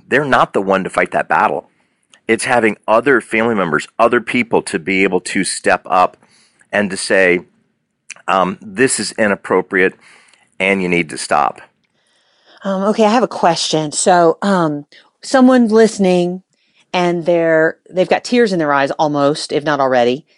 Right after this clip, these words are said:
Speaker 2: because
Speaker 1: Yeah.
Speaker 2: they're in an, a relationship and nobody knows, maybe it's a spouse, um, or, or just someone that they're alone with a lot, and nobody knows the abuse that they're getting, and they don't know what to do.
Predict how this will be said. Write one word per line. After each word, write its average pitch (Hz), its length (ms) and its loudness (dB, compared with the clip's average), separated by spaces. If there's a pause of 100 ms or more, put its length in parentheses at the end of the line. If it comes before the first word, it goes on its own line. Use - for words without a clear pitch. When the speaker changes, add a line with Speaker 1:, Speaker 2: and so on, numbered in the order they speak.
(360)
Speaker 2:
because 180 380 2
Speaker 1:
Yeah. 147 120 2
Speaker 2:
they're 170 200 4
in 180 320 2
an, 175 200 -2
a 196 140 2
relationship 165 960 2 (300)
and 190 140 0
nobody 220 400 2
knows, 175 640 0 (260)
maybe 165 200 2
it's - 120 0
a 160 40 -6
spouse, 120 560 -2 (580)
um, 139 600 -2
or, 180 180 2
or 208 80 2
just 208 160 -2
someone 226 260 4
that 190 100 -2
they're 180 140 4
alone 160 280 2
with 151 140 0
a 147 40 2
lot, 131 280 2
and 165 100 -8
nobody 214 300 0
knows 190 280 2
the 170 80 2
abuse 240 360 2
that 190 120 0
they're 156 140 0
getting, 143 480 -2 (160)
and 226 140 2
they 277 100 4
don't 508 260 2
know 359 60 2
what 294 140 4
to 247 100 -6
do. 156 380 0